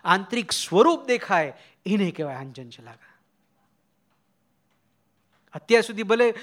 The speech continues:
ગમે એવું જોતો હતો, પણ હવે પ્રાણ પ્રતિષ્ઠા થઈ ગઈ, હવે તો પ્રતિમા નહીં, હવે મૂર્તિ નહીં, હવે મારા માટે ભગવાન છે.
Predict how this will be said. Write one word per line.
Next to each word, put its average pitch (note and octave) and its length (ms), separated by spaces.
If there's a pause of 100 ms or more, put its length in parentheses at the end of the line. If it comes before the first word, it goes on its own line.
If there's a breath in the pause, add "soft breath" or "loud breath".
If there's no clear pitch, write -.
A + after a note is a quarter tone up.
(180 loud breath)
ગમે G#3 220
એવું A3 140
જોતો F#3+ 180
હતો, F3+ 100
પણ E3+ 160
હવે D#3+ 360
પ્રાણ C4 480
પ્રતિષ્ઠા B3+ 500
થઈ G#3+ 220
ગઈ, F3+ 300 (280 loud breath)
હવે F3 340
તો F#3+ 400
પ્રતિમા G3+ 720
નહીં, F#3 320
હવે F#3 140
મૂર્તિ E3+ 580
નહીં, G3 160
હવે F3 100
મારા D#3 220
માટે D3 260 (120)
ભગવાન D#3 580
છે. C3 160